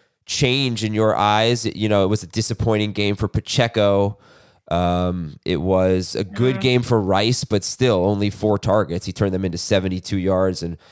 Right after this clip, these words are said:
Speaker 1: he played half the snaps, which is typical for him. Dave, did anyone's fantasy value change in your eyes?
Speaker 2: I, I think that Rashee Rice has a path to being a better fantasy receiver. You just look at the other wideouts that they've got in Kansas City. Who else is making plays for them?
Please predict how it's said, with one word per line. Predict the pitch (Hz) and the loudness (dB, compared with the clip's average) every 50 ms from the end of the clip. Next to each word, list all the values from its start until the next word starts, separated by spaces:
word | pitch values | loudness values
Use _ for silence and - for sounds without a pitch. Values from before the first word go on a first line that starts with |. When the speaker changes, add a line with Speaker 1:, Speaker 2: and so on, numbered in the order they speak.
| - - _ | -20 -20 _
Speaker 1:
he | - 104 | -6 -4
played | 98 - 120 117 107 104 95 | 0 2 2 2 2 0 0
half | 90 95 98 95 101 - | -2 -2 -2 -2 -2 -2
the | - 120 | -4 -4
snaps, | - - 90 85 87 98 - - | -4 -4 -4 -4 -4 -4 -4 -4
which | 98 90 - | -6 -4 -4
is | 98 92 - - | -4 -4 -6 -4
typical | - - - - 98 - 95 95 | -4 -2 -2 -2 0 0 0 0
for | - - 90 | 0 -2 0
him. | 95 98 107 107 | 0 2 0 2
Dave, | - 107 117 120 98 | 2 0 0 0 0
did | 113 104 | -2 -2
anyone's | 107 110 120 120 123 120 117 | 0 0 0 0 0 -2 -2
fantasy | - 117 110 110 113 - 123 | -2 -2 -2 -2 -2 -4 -2
value | 107 113 110 113 117 117 | 0 2 2 2 2 0
change | - - 117 110 113 117 110 | 0 -2 -2 -2 -2 -4 -6
in | 110 110 | -6 -4
your | 113 113 110 | -2 0 0
eyes? | 104 107 123 139 139 - - - _ _ _ _ _ _ _ _ _ _ _ _ _ _ _ | 0 0 -2 -4 -8 -10 -14 -18 _ _ _ _ _ _ _ _ _ _ _ _ _ _ _
Speaker 2:
I, | - 151 156 147 139 - | -2 0 0 0 0 0
I | 143 151 147 | -2 -4 -2
think | - 190 185 156 | -2 -4 -4 -2
that | - 170 139 | 0 -2 0
Rashee | 135 127 - - 139 127 120 113 | 0 -2 -2 0 0 0 2 2
Rice | 113 113 113 107 - | 2 2 0 0 0
has | - 113 104 | 0 0 0
a | 98 92 - _ _ _ _ | -2 -6 -12 _ _ _ _
path | - - 95 90 90 - - | -2 0 0 2 0 -2 -6
to | - - | -10 -10
being | 78 98 87 87 | -6 -6 -4 -4
a | 87 76 | -6 -4
better | 69 98 90 87 87 80 | 0 0 2 2 0 -2
fantasy | - - 95 85 87 80 - - 85 | -2 -4 -4 -2 -2 -2 -4 -4 -4
receiver. | 78 82 - - - 85 78 78 78 78 82 - - _ | -6 -6 -6 -6 -6 -6 -8 -6 -6 -6 -6 -8 -10 _
You | 139 | -6
just | 131 135 151 - | -4 -2 -2 0
look | 156 147 135 | -2 -2 -2
at | 139 | -2
the | 127 131 | 0 0
other | 127 123 127 | 0 0 0
wideouts | 117 107 110 110 113 110 113 110 - - | 0 0 0 0 0 0 -2 -2 -2 -6
that | 107 - | -10 -6
they've | - 110 95 - | -6 -6 -6 -4
got | 95 104 95 101 98 95 | -4 -2 0 0 0 -2
in | 95 92 90 | -4 -10 -10
Kansas | - 110 101 92 92 82 | -8 -8 -8 -6 -4 -4
City. | - 139 156 151 123 107 | -2 -2 -2 -2 -2 -2
Who | 101 147 160 156 | -2 -2 0 0
else | 151 170 160 - - | 0 0 -2 -4 -8
is | 107 120 | -6 -2
making | 120 123 120 - 113 92 | -2 -2 -2 -4 -8 -8
plays | - - 107 - 254 - | -4 -2 -2 -2 -2 -4
for | - 101 87 | -8 -10 -12
them? | - 76 73 71 76 82 | -12 -14 -16 -16 -20 _